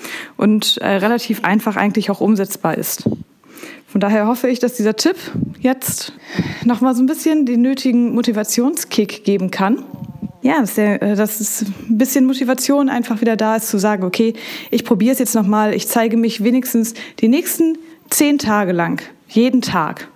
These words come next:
entweder bei Facebook oder bei Instagram oder woanders, da wo es passt. Und ich werde jeden Tag einen Beitrag schreiben oder ein Foto posten oder ein kurzes Video machen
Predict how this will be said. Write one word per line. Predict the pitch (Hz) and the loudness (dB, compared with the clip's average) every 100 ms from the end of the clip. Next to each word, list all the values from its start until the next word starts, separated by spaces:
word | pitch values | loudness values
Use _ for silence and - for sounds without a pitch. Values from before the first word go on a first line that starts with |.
| _ | _
entweder | - 240 240 214 | 2 2 2 0
bei | 208 | 0
Facebook | 208 202 - 190 - | 0 -2 -2 -2 0
oder | 185 | -2
bei | - | -2
Instagram | - 185 180 180 | -4 -2 -2 -2
oder | 196 196 | 0 0
woanders, | 185 220 240 - 247 - - - - | 0 2 2 0 -6 -12 -12 -6 -2
da | 226 | 0
wo | 226 | 0
es | - | -2
passt. | 165 156 - - - - - | -4 -4 -6 -12 -20 -20 0
Und | 214 | 0
ich | 202 | 2
werde | 247 | 2
jeden | 247 330 349 | 2 2 0
Tag | 254 262 - | 0 0 0
einen | 190 | 0
Beitrag | 220 - 277 262 | 2 0 0 -2
schreiben | - 247 247 240 | 0 0 2 0
oder | - 226 233 220 | 2 2 2 0
ein | 202 202 | 0 0
Foto | 262 262 220 | 0 0 0
posten | - 226 - 226 220 | 0 -2 0 0 2
oder | 220 220 208 208 - | 0 2 2 0 0
ein | 196 180 | -4 -2
kurzes | 185 - - | -6 -6 0
Video | 294 240 | 2 2
machen | 214 220 226 220 | 2 0 0 -2